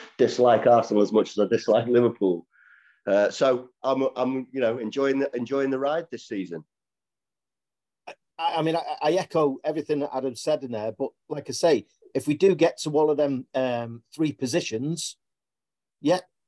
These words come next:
Speaker 2: say we win one, we win two, you know, it's great to be in them.
Speaker 1: Yeah.
Speaker 2: And to have that chance of winning, because there'll be a lot of other teams that, that wish they were. And it's, and it's down to us now to, to, to, you know, to make the most of that. So bring it on.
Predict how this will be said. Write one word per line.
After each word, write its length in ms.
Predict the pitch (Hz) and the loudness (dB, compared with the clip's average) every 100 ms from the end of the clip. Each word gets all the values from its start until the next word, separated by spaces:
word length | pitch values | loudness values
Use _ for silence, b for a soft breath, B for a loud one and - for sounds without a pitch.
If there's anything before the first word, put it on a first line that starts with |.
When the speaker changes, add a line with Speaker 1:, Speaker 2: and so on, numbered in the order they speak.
| _ | _
Speaker 2:
say 220 | - 160 | 4 6
we 120 | 156 | 6
win 240 | 156 170 165 | 6 6 6
one, 220 | 202 175 | 6 6
we 100 | 147 | 4
win 220 | 160 156 | 4 2
two, 420 | - 185 190 127 - | 2 2 2 0 -4
you 100 | 147 | -2
know, 140 | 139 | 0
it's 120 | 131 | 0
great 280 | - 170 180 | 0 0 0
to 100 | - | -2
be 100 | 131 | -2
in 120 | 185 | -2
them. 220 | 131 151 175 _ _ _ _ _ _ _ | -2 -6 -10 _ _ _ _ _ _ _
Speaker 1:
Yeah. 180 | - 90 - | -18 -12 -8
Speaker 2:
And 100 | 131 | -6
to 60 | |
have 180 | 123 160 | -2 0
that 160 | 151 - | 0 0
chance 260 | 165 160 | -2 -2
of 80 | 123 | -4
winning, 240 | 131 156 156 | -2 -2 -4
because 260 | 147 139 | -6 -4
there'll 120 | 131 | -4
be 80 | 123 | -2
a 40 | 135 | 0
lot 140 | 170 | 0
of 100 | 151 | -2
other 140 | 160 | -6
teams 340 | 139 165 160 127 | -8 -6 -6 0
that, 200 | 147 147 | 0 0
that 160 | 143 147 | -4 -4
wish 160 | 151 | -8
they 100 | - | -8
were. 380 | 123 160 123 202 - _ _ _ _ 135 | -4 -2 -2 -4 -8 _ _ _ _ -4
And 140 | 143 | -2
it's, 240 | 143 - - | -2 -6 -4
and 100 | 151 | -4
it's 160 | 143 | -4
down 240 | - 160 147 | -4 -4 -4
to 200 | 139 160 | -4 -4
us 100 | 135 | -4
now 220 | 147 147 - | -4 -4 -4
to, 260 | 147 143 - | -4 -4 -6
to, 140 | - 139 - | -6 -6 -4
to, 140 | 143 | -6
you 120 | 101 | -4
know, 140 | 139 120 | -6 -4
to 140 | 143 | -6
make 260 | 135 151 147 | -4 -4 -4
the 60 | |
most 260 | 139 165 - | -4 -4 -6
of 100 | 156 | -8
that. 280 | 127 107 - | -6 -6 -6
So 300 | 139 127 117 _ _ _ | -2 -2 -4 _ _ _
bring 160 | 135 143 | -4 -2
it 60 | |
on. 260 | 147 196 | -2 -4